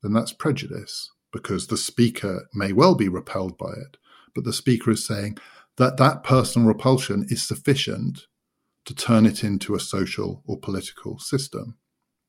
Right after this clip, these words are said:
And that, for Bentham, is the definition of prejudice. How I feel about this is gonna have to be how you all live. So that's one possibility, and Bentham thinks it's completely unsustainable.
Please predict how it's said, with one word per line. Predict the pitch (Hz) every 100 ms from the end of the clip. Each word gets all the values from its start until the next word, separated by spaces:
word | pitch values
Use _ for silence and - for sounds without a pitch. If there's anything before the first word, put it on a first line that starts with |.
| _ _ -
And | 120
that, | 151 139
for | -
Bentham, | 104 110 - 107
is | 98
the | 104
definition | 95 - 107 95 208
of | -
prejudice. | 127 113 - 95 - - _
How | - 107
I | 101
feel | - 147 143
about | 135 135
this | 127 127 - - _ _ -
is |
gonna | - 101
have | 98 98 -
to |
be | 90 95 92 _ -
how | - 95
you | 92 87
all | 82 85
live. | 82 82 - _ _ _ _ _ _ _ _ _ _
So | -
that's | 135 143
one | 139 147
possibility, | 139 123 113 110 107 - 104 117 _ -
and | 107
Bentham | 107 - 110
thinks | 113 110 120
it's | -
completely | - 117 - 127 113 104
unsustainable. | 104 - 110 131 131 95 85 -